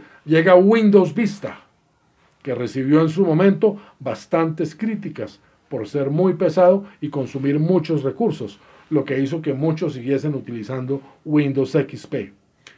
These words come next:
En dos mil trece, Microsoft anuncia una de las operaciones más caras de la compañía, pero también una de las más catastróficas:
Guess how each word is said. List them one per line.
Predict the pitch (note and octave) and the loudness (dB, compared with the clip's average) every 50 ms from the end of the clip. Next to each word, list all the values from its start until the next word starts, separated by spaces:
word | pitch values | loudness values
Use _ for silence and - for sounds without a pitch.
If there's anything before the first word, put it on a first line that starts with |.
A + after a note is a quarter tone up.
| _ _ _ - | _ _ _ -4
En | F#3+ F3+ | -2 2
dos | F3+ F#3 F3+ | 2 2 4
mil | F#3+ A3 A3+ G#3+ | 4 4 4 4
trece, | - C4 B3+ A3 D#3+ A#3 A3+ | 6 6 6 6 6 4 4
Microsoft | G3+ F#3+ A#3 C4 B3 - - G#3 E3+ D#3+ G3 F3+ D#3+ - - - - | 4 6 4 4 2 0 0 0 0 2 0 0 -2 -4 -12 -16 -10
anuncia | - C#3 C#3+ E3+ G3 G3 - - G3+ F#3 - - - - - _ | -8 -4 -2 0 0 0 0 0 -2 -2 -2 -4 -10 -20 -8 _
una | A3 G3+ G#3 G3+ | 2 4 6 6
de | F#3+ F3 | 6 4
las | D3+ C3+ | 4 2
operaciones | D3 - - C#3+ C3 A#2+ - F3 E3+ E3+ F#3 F3 D3+ D#3 | 0 -2 0 0 -2 -2 -2 -2 -2 0 0 0 -2 -2
más | E3 F3 F3+ E3 D#3+ - | -2 -2 -2 -4 -4 -8
caras | - - F#3+ F3+ F3+ F3 E3 D#3 | -10 -8 -4 -4 -2 -2 -4 -4
de | C#3 C3+ A#2+ | -4 -6 -6
la | A#2 G#2+ - | -6 -6 -8
compañía, | B2+ A2+ G#2+ G2+ G#2+ A2 B2 C#3 C#3 B2 G#2+ G2+ - _ _ _ _ _ _ _ _ _ - | -10 -12 -12 -12 -12 -10 -8 -6 -6 -6 -8 -10 -16 _ _ _ _ _ _ _ _ _ -12
pero | C#3 B2+ A#2 G#2+ | -12 -10 -10 -12
también | - A2+ A2+ A#2+ C3+ C#3+ C#3+ C#3+ - - | -12 -12 -8 -2 0 0 0 0 -2 -4
una | D#3+ D#3 D3+ D3+ C#3+ | -2 0 0 0 0
de | C3+ A#2+ | -2 -2
las | A#2 A2 G#2 A2 | -4 -4 -6 -6
más | B2 C#3 C#3 - - - | -4 -4 -4 -4 -6 -6
catastróficas: | - C3+ - - G2 - - - D#3 C3+ - - G2 - - - - - - _ | -8 -8 -6 -8 -10 -8 -2 0 2 2 0 -2 -8 -18 -20 -20 -20 -20 -20 _